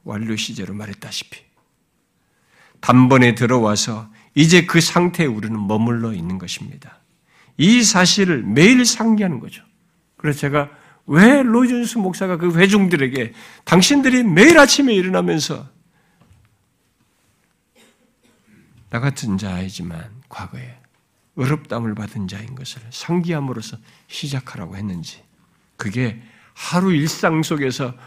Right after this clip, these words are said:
확신을 지속해주는 비결이에요. 제가 보니까 아주 놀라운 사실이에요.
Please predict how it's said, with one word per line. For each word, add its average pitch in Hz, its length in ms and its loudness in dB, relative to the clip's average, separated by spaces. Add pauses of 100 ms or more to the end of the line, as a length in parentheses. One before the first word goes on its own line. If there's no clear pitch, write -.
(100)
확신을 220 560 2
지속해주는 147 840 -4 (360)
비결이에요. 110 680 -10
제가 87 240 -14
보니까 - 440 -20 (1300)
아주 135 260 -8
놀라운 143 380 2
사실이에요. - 540 -12